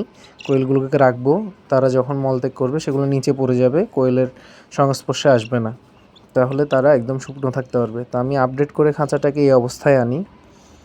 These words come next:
এখন অপেক্ষায় আছি। আমি জান-, আমি শুনেছি পঁয়তাল্লিশ দিনে কোয়েল নাকি ডিম দেয়। তো আজকে এদের বয়স চল্লিশ দিনের মতো হয়ে গেছে,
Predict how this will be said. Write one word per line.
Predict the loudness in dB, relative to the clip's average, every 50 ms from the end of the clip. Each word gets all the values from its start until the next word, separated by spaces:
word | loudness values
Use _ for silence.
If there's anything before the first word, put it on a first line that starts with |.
| -20 -20 -20 -20 _ -14 -8
এখন | -6 -6 -4 -2 0 2
অপেক্ষায় | 2 2 2 0 -2 0 2 2 4 4
আছি। | 2 0 0 -2 -2 -2
আমি | 0 0 0 0
জান-, | 0 0 0 0 -2 -4 -6 -8 -10 -14 -18 -20 -20 -20 -16 -10
আমি | -6 -4 -4 -4
শুনেছি | -4 -4 -2 -2 -2 -4 -4 -2 -2 -2 -2 -4 -6 -4 0
পঁয়তাল্লিশ | 2 4 4 4 2 0 0 0 -2 -2
দিনে | -2 -2 -2 -2
কোয়েল | 0 0 0 2 2
নাকি | 0 -2 -2 -4
ডিম | -4 -4 -4 -2 0 2
দেয়। | 2 2 2 2
তো | 2 4
আজকে | 4 4 2 0 -4 -2 -2 0
এদের | 0 0 -2 0 2 4
বয়স | 6 6 6 4 2 0 -4 -16 _ -20 -20 -20 -20 -20 -20 -20 -20 -20 -20 _ _ -6
চল্লিশ | -2 0 0 0 0 -2 -2
দিনের | -2 -2 -2 0 0
মতো | -2 -2 -2 -2 0
হয়ে | 2 4 4 4 4
গেছে, | 4 0 -2 0 -2